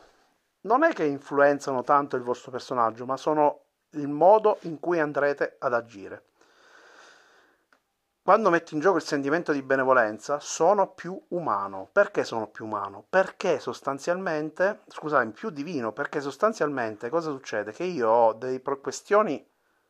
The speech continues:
a livello umano da risolvere, ma sul fatto, con il fatto che io sono un essere superiore, con il fatto che io posso evitare di risolvere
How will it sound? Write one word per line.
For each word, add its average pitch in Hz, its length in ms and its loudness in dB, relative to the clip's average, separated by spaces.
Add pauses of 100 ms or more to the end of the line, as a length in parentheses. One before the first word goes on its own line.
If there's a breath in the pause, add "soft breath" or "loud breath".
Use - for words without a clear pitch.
(580)
a 123 80 2
livello 127 400 2
umano 127 400 6
da 107 100 0
risolvere, 110 640 -2
ma 160 640 2 (1500)
sul - 240 -10
fatto, 202 380 4
con 127 100 0
il 120 60 -6
fatto 202 300 2
che 131 100 -6
io 160 160 0
sono 127 160 -4
un 120 100 0
essere 147 240 -4
superiore, 127 680 2
con 117 160 -10
il 110 60 -14
fatto 160 300 -2
che 117 120 -8
io 127 420 -2 (960)
posso 151 320 0
evitare 120 540 2
di 110 80 -14
risolvere 117 640 -2